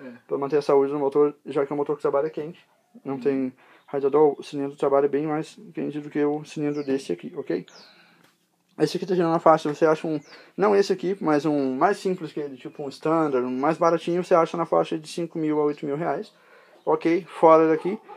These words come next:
Speaker 2: Ah, na sua cidade talvez você ache por menos, mas eu falo que vale a pena você comprar pra reformar, certo? Esse aqui você já acha uma tabela um pouco mais alta, ah, mas ambos os carros são bons. Esse aqui na faixa de dezoito a vinte e dois mil reais, mas vale muito a pena porque é um bom carro também,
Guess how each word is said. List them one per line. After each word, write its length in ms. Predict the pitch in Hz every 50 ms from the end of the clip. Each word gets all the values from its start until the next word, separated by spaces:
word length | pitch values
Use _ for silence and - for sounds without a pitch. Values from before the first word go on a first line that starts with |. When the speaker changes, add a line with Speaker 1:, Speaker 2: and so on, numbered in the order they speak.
| - - - - _ - - - - - - - - _ _ -
Speaker 2:
Ah, 540 | - 160 160 165 165 160 160 160 156 156 151 - -
na 100 | 165 160
sua 140 | 156 - 165
cidade 240 | - 170 165 165 170
talvez 240 | 170 160 165 160
você 80 | - 175
ache 180 | 160 160 - 170
por 140 | - 170 156
menos, 260 | 147 151 170 175 160
mas 280 | 165 165 160 160 156 180
eu 180 | 170 160 170
falo 240 | 170 208 196 190 -
que 100 | - -
vale 220 | 185 170 185 180 185
a 20 |
pena 180 | 180 185 180 175
você 120 | - 180
comprar 360 | - 175 165 151 156 151 170
pra 280 | 170 - 165 156 151 143
reformar, 540 | 139 151 - - 143 127 127 131 147 175 170 _
certo? 360 | - - 147 151 180 - _ _ _ _ _ _ _ _ _ _ _ _ _ _ _ _ _ _ - - - - _ _ _ -
Esse 180 | 156 170 - 180
aqui 160 | 175 - 180
você 260 | 165 165 - 170 165
já 180 | 160 160 147 143
acha 200 | 147 147 - 151
uma 520 | 139 131 127 123 123 123 123 123 131 127
tabela 320 | 127 - 127 123 123 117 120
um 40 | 117
pouco 220 | - 131 131 -
mais 200 | 151 151 156 -
alta, 260 | 147 139 160 190 - _ _ _ _ _ _ _ _ _ _ -
ah, 200 | 151 139 135 123
mas 200 | 135 135 139 147
ambos 160 | 160 165 165
os 80 | 165 -
carros 200 | - 160 160 160
são 120 | - 160
bons. 320 | 139 135 147 170 160 - 240
Esse 180 | 214 139 - 135
aqui 160 | 123 - 156
na 100 | 156 147
faixa 280 | - - - - - -
de 120 | - - -
dezoito 520 | - - - - - - 143 - - -
a 40 | -
vinte 320 | 135 139 143 147 147 -
e 40 | -
dois 200 | - - 117 -
mil 200 | - - - 131
reais, 480 | 143 143 - - - - - - - -
mas 320 | - 233 - - - -
vale 200 | - - - -
muito 180 | - 127 - 165
a 20 |
pena 260 | - - 143 156 160 143
porque 200 | - 131 - -
é 40 |
um 80 | - -
bom 180 | - - 139 135
carro 240 | - 143 135 - -
também, 380 | - 165 160 - - - -